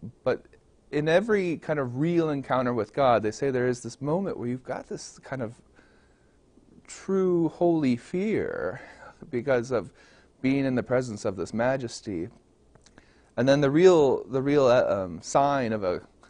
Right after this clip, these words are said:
true encounter with God is that at the end you have the con-, cons-,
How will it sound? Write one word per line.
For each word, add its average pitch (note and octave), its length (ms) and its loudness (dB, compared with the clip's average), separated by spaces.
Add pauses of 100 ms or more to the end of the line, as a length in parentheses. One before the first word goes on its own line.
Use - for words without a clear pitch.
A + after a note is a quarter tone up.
(180)
true B2 400 -2
encounter F#2+ 420 -6
with F2+ 160 -6
God D2+ 280 0
is G2 120 -10
that F#2 120 -6
at F#2 100 -12
the F2 140 -4
end F#2+ 220 -4
you F2 80 -10
have E2+ 200 -6
the D#2 100 -10
con-, F#2 280 -12 (160)
cons-, F#2+ 360 -10